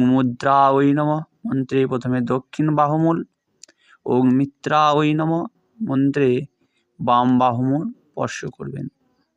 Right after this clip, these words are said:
এখানেই আমাদের কাল্য আচমন সমাপ্ত হলো। এর পরের যে বিষয় ছিল বৈষ্ণব আচমন,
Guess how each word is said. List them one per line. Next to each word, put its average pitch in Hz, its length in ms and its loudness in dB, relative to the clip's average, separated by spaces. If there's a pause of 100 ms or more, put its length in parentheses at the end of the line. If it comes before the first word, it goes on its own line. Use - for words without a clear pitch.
(840)
এখানেই 139 380 0
আমাদের 139 320 0
কাল্য 127 300 -2
আচমন 131 420 -2
সমাপ্ত 139 460 -4
হলো। 147 260 -2 (1800)
এর 143 180 2
পরের 143 420 0
যে 160 140 0
বিষয় 160 320 2
ছিল 156 220 2 (420)
বৈষ্ণব 151 400 0
আচমন, 143 380 0